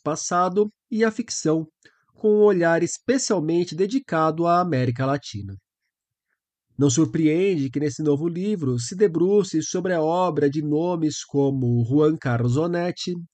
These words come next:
Milton Ratum, Otávio Paz e, principalmente,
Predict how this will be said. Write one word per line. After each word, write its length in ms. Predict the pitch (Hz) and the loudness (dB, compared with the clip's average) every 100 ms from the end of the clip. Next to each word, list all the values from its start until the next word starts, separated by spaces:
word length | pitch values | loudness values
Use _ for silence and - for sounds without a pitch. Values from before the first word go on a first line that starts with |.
| _ _ - | _ _ -6
Milton 320 | 135 127 123 | -2 -2 -2
Ratum, 540 | 123 151 156 185 185 170 _ _ _ _ | -2 -2 -2 0 0 -4 _ _ _ _
Otávio 540 | 185 180 143 131 131 | -6 -4 -2 -2 -2
Paz 440 | 185 196 185 190 - - _ _ _ _ | -2 -2 -2 -4 -8 -14 _ _ _ _
e, 160 | 208 202 | -4 -4
principalmente, 1120 | 190 - 196 - - 156 156 151 151 - | 0 2 2 0 0 0 0 -2 -2 -4